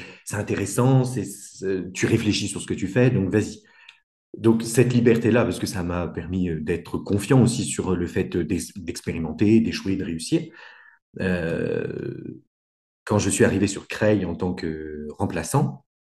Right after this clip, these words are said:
la première année, je rencontre une collègue dans le train, euh, qui me, que je vois corriger des ceintures le soir. Donc, on est dans le train, on discute, et tous les soirs, elle sort des ceintures de Charivari et elle corrige.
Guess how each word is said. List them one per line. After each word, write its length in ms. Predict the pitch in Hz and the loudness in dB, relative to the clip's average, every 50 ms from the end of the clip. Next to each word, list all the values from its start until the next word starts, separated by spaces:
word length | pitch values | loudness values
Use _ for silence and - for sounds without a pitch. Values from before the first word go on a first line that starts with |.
| _ _ _ _ - - - | _ _ _ _ -12 -4 0
la 120 | 113 107 | 2 2
première 380 | 101 - - - 101 95 90 87 | 2 0 0 0 0 0 0 -2
année, 340 | 80 78 85 101 120 123 107 | -4 -6 -2 0 0 0 2
je 140 | 87 104 123 | 4 4 4
rencontre 440 | 123 120 131 110 - 139 135 - | 6 4 2 2 0 0 0 0
une 120 | 101 95 92 | -2 -2 -2
collègue 480 | - 90 80 80 82 87 120 135 135 131 - - _ _ - | -2 -4 -4 -4 -4 -4 -4 -6 -6 -8 -14 -16 _ _ -6
dans 160 | 82 82 87 | -4 -2 0
le 100 | 87 82 | 0 -2
train, 340 | 82 - 82 - - 185 - - - _ - - - - - _ - - | -4 -6 -8 -6 -6 -8 -8 -8 -14 _ -20 -20 -20 -20 -20 _ -2 0
euh, 360 | 104 101 98 92 92 90 90 | 2 4 4 4 2 2 0
qui 220 | - - - 190 | 0 0 4 6
me, 140 | 180 131 104 - - - - - | 6 6 6 4 0 -4 -8 -4
que 160 | - 110 101 95 | 0 0 2 2
je 120 | 95 98 | 2 0
vois 180 | - 113 131 135 | 4 4 4 6
corriger 560 | 135 127 98 - 98 90 95 107 123 156 147 | 6 4 4 4 0 2 4 4 4 4 4
des 140 | - 120 113 | 2 0 0
ceintures 340 | - 120 101 - - 156 | 0 0 -6 -2 -2 0
le 100 | 120 113 | 0 0
soir. 320 | 104 - - - 80 80 92 | -2 -2 -6 -10 -12 -10 -8
Donc, 160 | 90 90 92 | -8 -6 -4
on 80 | 101 98 | -2 0
est 80 | 98 | 0
dans 120 | 92 85 80 | 0 -2 -4
le 60 | - | -6
train, 200 | - - 123 151 | -6 -4 0 0
on 100 | 135 98 | 0 0
discute, 520 | - - - - - 120 139 175 175 - - - - - | 0 -4 -8 -6 0 2 2 2 2 0 -4 -10 -2 2
et 260 | 117 147 165 156 135 | 4 6 6 6 6
tous 100 | - 135 | 4 2
les 100 | 104 101 | 2 2
soirs, 260 | - - 113 123 139 123 | 0 0 -2 -2 -2 -2
elle 80 | 98 | -4
sort 180 | - - 135 139 | 0 0 0 2
des 100 | 131 104 | 2 -2
ceintures 460 | - 95 87 - - - 98 123 151 | -2 -4 -8 -8 -10 -10 -8 -8 -6
de 140 | 127 98 107 | -2 -2 -2
Charivari 520 | - 117 90 90 78 78 - 85 90 - _ - - - - _ - | -2 -2 -6 -6 -8 -10 -12 -14 -14 -16 _ -20 -20 -20 -14 _ 2
et 80 | 156 160 | 4 6
elle 140 | 170 156 | 6 6
corrige. 500 | 139 135 113 - - - - - - _ | 6 4 2 2 0 -8 -12 -16 -20 _